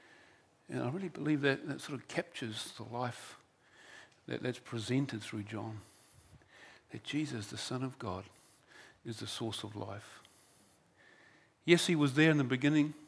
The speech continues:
He created life, but he is the one through whom we have spiritual life. There is no other. There's no other name given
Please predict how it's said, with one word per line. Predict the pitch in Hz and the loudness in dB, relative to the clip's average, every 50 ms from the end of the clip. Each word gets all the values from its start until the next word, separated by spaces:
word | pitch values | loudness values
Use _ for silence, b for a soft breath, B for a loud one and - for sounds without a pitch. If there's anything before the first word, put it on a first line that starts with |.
| - - - - | -20 -20 -12 -12
He | 120 | -10
created | - - - 123 127 143 151 135 | -8 -2 0 2 4 4 2 2
life, | 117 104 104 107 107 - - - B B B B B B B B B B B | 0 0 0 0 -4 -8 -16 -20 B B B B B B B B B B B
but | - 113 110 | -8 -6 -4
he | 117 123 | -2 -2
is | 127 123 - | -2 0 0
the | 123 | 0
one | 120 123 127 127 123 117 | 4 4 6 6 4 2
through | 107 - - 120 | -2 -2 -2 -2
whom | 107 113 120 120 120 117 113 | 0 0 0 0 0 0 0
we | 113 110 104 | 0 0 0
have | 110 107 107 104 - | -2 -2 -2 -4 -6
spiritual | - - - - 107 110 117 110 - 110 104 101 95 | -12 -12 -8 -4 -4 -4 -4 -4 -8 -12 -12 -12 -12
life. | - - 123 - - - - - - - | -14 -14 -16 -18 -20 -20 -20 -20 -10 -4
There | 123 127 156 | 4 6 6
is | 160 160 | 8 10
no | 180 175 170 170 | 10 10 10 10
other. | 180 180 160 131 117 - - - - - - - _ _ _ _ _ b b b b b b b b b b b | 8 6 6 2 0 -6 -14 -20 -20 -20 -20 -20 _ _ _ _ _ b b b b b b b b b b b
There's | - - | 0 6
no | 156 165 | 8 8
other | 160 156 160 | 10 10 10
name | 156 165 170 160 147 | 10 10 10 10 12
given | 143 165 180 185 170 123 107 101 | 10 10 12 12 8 6 6 0